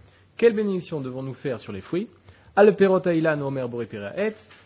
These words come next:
Sur les fruits de l'arbre, nous récitons la bracha borei pirei ha'etz. Béni sois-tu, Éternel notre Dieu, qui a créé les fruits de l'arbre.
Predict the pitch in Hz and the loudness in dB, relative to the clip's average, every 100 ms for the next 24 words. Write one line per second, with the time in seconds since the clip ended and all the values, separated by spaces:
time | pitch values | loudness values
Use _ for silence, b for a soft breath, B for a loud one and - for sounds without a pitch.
0 | _ - 208 180 - 170 151 143 123 104 | _ 2 4 4 2 0 2 2 2 -2
1 | - 143 165 160 - 139 131 113 120 120 | -6 -2 0 0 -2 -8 -6 -6 -6 -6
2 | - 104 104 _ 156 147 123 113 101 98 | -8 -12 -14 _ -4 -2 -2 -4 -6 -4
3 | - 220 - - B B B B B B | -2 -4 -6 -20 B B B B B B
4 | B B B _ _ _ _ _ 117 139 | B B B _ _ _ _ _ -10 -6
5 | 143 - 127 - 135 113 120 123 120 - | -6 -4 -4 -2 -2 0 -2 -2 -4 -6
6 | 123 113 107 156 - 147 117 104 110 107 | -10 -8 -8 -8 -6 -8 -8 -10 -10 -8
7 | 139 202 | -6 -6